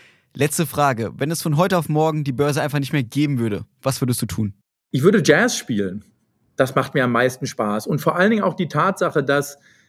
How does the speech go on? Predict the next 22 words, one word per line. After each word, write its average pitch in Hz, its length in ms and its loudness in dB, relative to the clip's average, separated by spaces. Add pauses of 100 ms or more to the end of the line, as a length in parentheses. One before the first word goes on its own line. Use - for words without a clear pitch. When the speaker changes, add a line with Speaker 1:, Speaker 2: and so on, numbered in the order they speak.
(180)
Speaker 2:
und 151 220 -2
das 156 360 -4
mache 151 280 -2
ich - 400 -6
eigentlich 151 340 -4
schon 131 160 0
seit 123 260 0
Jahren, 160 440 0
ich - 180 -12
bin 156 420 -4 (220)
fest 208 340 2
davon 175 240 0
überzeugt, 143 560 0
dass 127 160 0
gerade 135 420 2
wenn 147 140 2
man 151 200 -2
in 131 120 -4
einem 117 280 -2
Job 120 420 -2
lange 127 380 2
arbeitet 117 640 -2